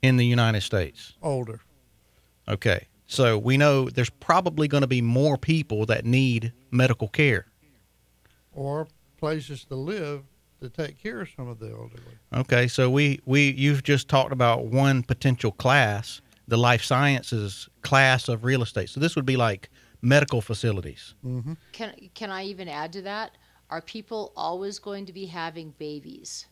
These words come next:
Speaker 2: Well,
Speaker 1: Um,
Speaker 2: the good Lord tells them to.
Speaker 1: <laughs> Be fruitful and multiply.
Speaker 2: <laughs> Yeah.
Speaker 1: That's
Speaker 3: I
Speaker 1: right.
Speaker 3: mean, that's one of those recession-proof businesses also is a, uh, pregnancy center. So right along in that medical field, right?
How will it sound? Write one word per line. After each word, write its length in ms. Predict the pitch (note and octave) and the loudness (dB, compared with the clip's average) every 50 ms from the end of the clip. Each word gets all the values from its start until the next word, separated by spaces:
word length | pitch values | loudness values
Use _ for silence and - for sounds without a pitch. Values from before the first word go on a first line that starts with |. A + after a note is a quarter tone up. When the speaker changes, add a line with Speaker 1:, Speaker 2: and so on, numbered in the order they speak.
| _ _ _ _ _ _ _ _ _ _ - - _ _ _ _ _ _ _ _ - | _ _ _ _ _ _ _ _ _ _ -20 -20 _ _ _ _ _ _ _ _ -4
Speaker 2:
Well, 200 | - A#2 A2+ A2+ | -2 0 2 2
Speaker 1:
Um, 160 | A2 G#2 G#2+ - | 0 -2 -6 -10
Speaker 2:
the 40 | - | -10
good 220 | C#3+ F3+ F3 D#3 | -8 -6 -6 -4
Lord 300 | D#3+ E3+ F3 F3+ F3+ D#3+ | -4 -4 -4 -6 -6 -8
tells 260 | - E3 C#3 C3+ C3 A#2+ | -8 -8 -8 -8 -10 -10
them 160 | C3 B2 A#2 - | -12 -14 -12 -12
to. 220 | - A#2+ A#2+ C3 A#2+ _ - B2 - - - - - - - | -10 -10 -10 -12 -8 _ -4 -2 -2 -2 -2 -2 -2 -2 -4
Speaker 1:
<laughs> 520 | - - F#3 F#3+ G#3+ G#3 G3+ A3+ - B2 | -10 -12 -10 -8 -6 -4 -4 -4 0 2
Be 120 | C3 D3 C#3+ | 4 4 4
fruitful 480 | C3+ - D#3 D#3+ E3+ D#3 - D3 C#3 | 4 2 2 2 2 2 0 2 2
and 100 | C#3 C3+ | 4 4
multiply. 680 | C#3+ D3 D3+ - D3 - - A#2+ A2+ G#2 F#2+ F2+ - C3+ - | 4 4 2 2 0 0 2 2 2 2 2 -2 -4 -6 -8
Speaker 2:
<laughs> 100 | _ - | _ -10
Yeah. 100 | - E3 | -2 0
Speaker 1:
That's 160 | D3 C3+ B2+ | 2 2 4
Speaker 3:
I 100 | D3+ D#3 | 6 6
Speaker 1:
right. 180 | E3+ E3 B2+ - | 6 6 6 2
Speaker 3:
mean, 120 | A#3+ A3+ | 0 -2
that's 320 | G3 A3+ A#3 B3 A#3+ - - | -2 -2 -2 -2 -4 -8 -8
one 180 | B3+ B3 A#3+ | -6 -6 -4
of 60 | A#3+ | -4
those 220 | A3 G#3+ G#3 G3+ G3+ | -6 -6 -8 -8 -8
recession-proof 760 | G#3 G#3 G3 - - G3 G3 - A3 G3 - G#3 G3 F#3 - - | -10 -10 -10 -8 -8 -8 -10 -10 -12 -12 -12 -12 -12 -14 -12 -12
businesses 600 | G3+ G#3+ G#3+ G#3+ - C#4 B3 - G3 E3+ D#3+ E3 | -10 -10 -10 -10 -12 -12 -12 -10 -10 -10 -10 -10
also 440 | E3 E3+ G#3 A3 - - G#3 F3+ E3 | -10 -10 -10 -12 -10 -10 -10 -8 -10
is 180 | D#3 D3+ D3 | -10 -12 -10
a, 200 | E3 D#3 D#3 D3+ | -10 -10 -8 -8
uh, 80 | C#3+ D3 | -10 -12
pregnancy 600 | - - - F#3+ G3 G#3 B3+ A3+ G3 - - D3 | -14 -12 -12 -12 -10 -10 -10 -12 -12 -14 -16 -16
center. 380 | - - D3+ C#3+ - - - - - - _ - | -14 -16 -16 -16 -18 -18 -20 -20 -20 -20 _ -20
So 300 | - - - F3 E3 E3 | -16 -14 -12 -10 -10 -10
right 200 | D#3+ E3 E3 E3 | -10 -10 -10 -10
along 360 | E3+ E3+ E3+ E3+ E3+ E3+ F3 | -10 -10 -10 -10 -10 -12 -14
in 100 | F3 F3 | -14 -12
that 200 | F3 E3 D3+ - | -10 -10 -10 -10
medical 400 | E3 F3 F3 F#3 G#3 G#3+ - E3+ | -10 -12 -12 -12 -12 -14 -16 -18
field, 380 | C#3 - - D3+ - - D#3 C#3 | -18 -18 -18 -18 -18 -18 -18 -16
right? 340 | C#3+ C#3+ C#3+ D3 E3 G#3 | -12 -12 -10 -10 -12 -14